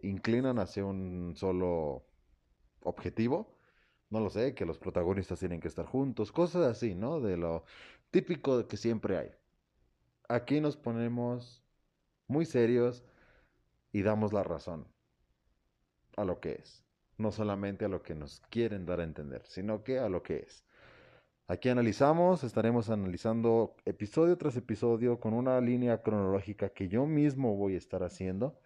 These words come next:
Y sí, cronológicamente me refiero al primer capítulo y no solamente al primer capítulo que salió en emisión, sino al primer capítulo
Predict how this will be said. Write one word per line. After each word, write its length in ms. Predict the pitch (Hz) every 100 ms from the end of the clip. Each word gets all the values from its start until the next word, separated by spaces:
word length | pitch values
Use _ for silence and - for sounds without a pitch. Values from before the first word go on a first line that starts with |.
| - - - - _
Y 120 | 90
sí, 300 | 147 196 - _
cronológicamente 920 | 110 104 104 113 104 107 107 117 127
me 120 | 120
refiero 460 | 98 92 117 117 113
al 160 | 104
primer 640 | - 110 104 110 147 180 165
capítulo 720 | 135 - 123 123 123 127 - _
y 120 | 139
no 240 | 123 123 139
solamente 580 | 147 135 127 120 113 120
al 100 | 104
primer 280 | 107 107
capítulo 500 | - 113 113 113 113
que 120 | 107 95
salió 500 | 98 101 120 135 - _
en 160 | 123 123
emisión, 500 | 107 - 110 107 104
sino 260 | 104 101
al 120 | 95
primer 320 | - 95 123 147
capítulo 600 | 123 156 151 135 139